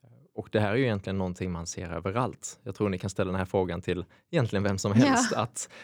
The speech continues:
Speaker 1: en, en, en bra gemenskap, en god gemenskap, den här tillhörigheten är viktigare än många andra saker i arbetet. Viktigare än vad det kanske till och med gör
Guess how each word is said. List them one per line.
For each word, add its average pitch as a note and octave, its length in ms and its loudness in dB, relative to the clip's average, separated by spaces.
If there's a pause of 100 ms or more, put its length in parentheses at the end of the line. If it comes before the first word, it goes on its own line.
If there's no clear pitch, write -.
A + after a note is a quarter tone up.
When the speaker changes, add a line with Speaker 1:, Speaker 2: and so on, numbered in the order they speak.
(560)
Speaker 1:
en, B2+ 160 2
en, - 260 0
en C3 260 2
bra B2+ 320 4
gemenskap, B2 540 -2
en G#2+ 100 -2
god G#2+ 240 4
gemenskap, G#2 540 -2
den G#2 100 -4
här G2+ 120 0
tillhörigheten F#2+ 920 -4 (300)
är F#2 460 -2 (400)
viktigare F#2 800 -4 (420)
än F2+ 300 -4 (200)
många F#2+ 220 -4
andra D3 180 -4
saker - 280 -4
i - 40 -4
arbetet. - 420 -10 (340)
Viktigare F#2+ 520 0
än F#2 240 -2 (160)
vad F#2 260 -2
det F#2+ 80 -8
kanske - 240 -8
till G#2+ 160 -6
och G2 60 -4
med F#2 120 -2
gör C#3+ 360 0